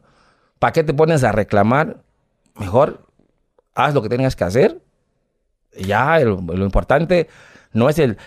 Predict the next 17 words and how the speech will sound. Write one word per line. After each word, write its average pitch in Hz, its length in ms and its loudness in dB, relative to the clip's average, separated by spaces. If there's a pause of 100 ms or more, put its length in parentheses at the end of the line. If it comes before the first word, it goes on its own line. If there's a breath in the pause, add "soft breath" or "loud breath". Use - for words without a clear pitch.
la 117 200 -2
cantidad 107 340 2
de 131 60 4
obstáculos 110 560 -2
que, 87 200 -6
que, - 160 -10
que, - 180 -10
que, 92 200 -8
que, 90 220 -10
que, 90 260 -4 (560)
que 117 80 0
encuentre-, 107 560 -2 (120)
que 120 80 0
encuentres 127 340 0
en 98 80 0
el 92 80 -2
camino. 101 540 -2